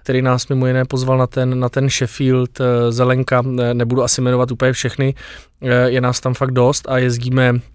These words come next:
různě, tohle byl náš první zahraniční výjezd, ale jinak jezdíme lokálně v rámci, v rámci České republiky a bez nějakého nároku na, na honorář, eh,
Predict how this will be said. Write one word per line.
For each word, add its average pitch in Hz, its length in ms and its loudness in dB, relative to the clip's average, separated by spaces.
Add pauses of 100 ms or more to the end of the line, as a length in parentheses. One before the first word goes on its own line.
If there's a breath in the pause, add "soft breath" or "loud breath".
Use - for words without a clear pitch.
různě, 127 560 0
tohle 135 200 0
byl 151 100 4
náš 151 160 0
první 139 260 0
zahraniční 135 500 0
výjezd, 127 400 2 (120)
ale 127 160 2
jinak 123 220 0
jezdíme 127 280 0
lokálně 123 460 2
v 123 60 -2
rámci, 120 420 0 (460 loud breath)
v - 40 -2
rámci 120 240 0
České - 320 -2
republiky 127 760 0 (120)
a 113 420 2 (420 loud breath)
bez 120 180 2
nějakého 123 300 2
nároku 117 460 2
na, 120 340 2
na 117 120 0
honorář, 117 760 0
eh, 135 40 -2